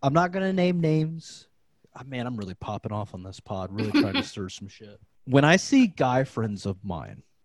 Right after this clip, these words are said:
Speaker 1: and, uh, well, lady friends too, but I'm gonna say specifically guys for this one. When I go to, like, Bella Thorne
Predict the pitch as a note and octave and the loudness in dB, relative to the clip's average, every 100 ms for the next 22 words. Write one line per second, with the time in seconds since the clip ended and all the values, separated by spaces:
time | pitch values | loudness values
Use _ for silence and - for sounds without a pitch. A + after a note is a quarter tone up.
0 | _ _ G3 G3 F3+ F3 G#3+ G#3+ C#4+ D4 | _ _ 6 8 6 2 -4 -4 -4 -2
1 | F4+ F4+ E4+ F4+ F4+ F4 - F4 D#4 - | 0 2 4 6 6 6 2 -4 -4 -4
2 | C4 C4 C4+ C#4 - _ _ F3 F3 E3+ | 0 2 0 -2 -8 _ _ 8 10 12
3 | D#3 - - C#3 D3+ D#3+ G3+ G#3 - A3 | 10 6 -4 2 4 4 2 2 2 2
4 | - A#3 - G#3+ A#3 G3 G#3 E3 D3 B2+ | 0 -6 -6 -6 -4 4 6 6 4 0
5 | - G2+ G2+ - G2 F#2+ A#2 _ _ D3+ | -10 -10 -12 -14 -12 -10 -12 _ _ -2
6 | D#3 E3+ G3 G#3+ A3 G#3+ G#3+ - _ - | 4 6 8 8 6 6 2 -4 _ -8
7 | B2 C#3 C3+ C3 B2+ B2 - - B2+ A#2 | 2 6 6 6 6 4 0 0 2 2
8 | A#2 - A2+ C#3 B2+ B2 A2+ - B2 A#2+ | 0 -2 0 2 4 0 -4 -4 -2 0
9 | A#2 A#2 A#2 A2+ | 0 0 -2 -8